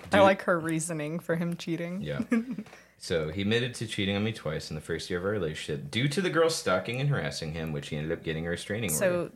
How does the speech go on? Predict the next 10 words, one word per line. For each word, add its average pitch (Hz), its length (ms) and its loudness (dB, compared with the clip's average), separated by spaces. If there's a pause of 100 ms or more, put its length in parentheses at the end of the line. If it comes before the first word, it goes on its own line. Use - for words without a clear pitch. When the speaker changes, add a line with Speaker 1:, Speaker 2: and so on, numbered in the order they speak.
(140)
Speaker 1:
he - 280 -2
cheated 185 580 0 (580)
with 185 220 2
her 185 120 4
because 170 480 0
she - 200 -2
was 285 160 -2
stalking 302 480 0
him? 302 120 2
Speaker 2:
Right, 156 300 2